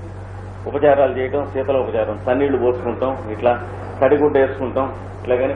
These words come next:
మెల్లిగా నిదానంగా. ఇలా బ్రయోనియా వాళ్ళలో ఫటఫట నొక్కితే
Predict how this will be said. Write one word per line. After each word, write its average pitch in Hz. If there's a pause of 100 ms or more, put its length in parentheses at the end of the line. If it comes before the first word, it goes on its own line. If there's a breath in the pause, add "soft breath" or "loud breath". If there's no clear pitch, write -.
(320)
మెల్లిగా 117
నిదానంగా. 110 (720)
ఇలా 135
బ్రయోనియా 185
వాళ్ళలో 170
ఫటఫట 175
నొక్కితే 175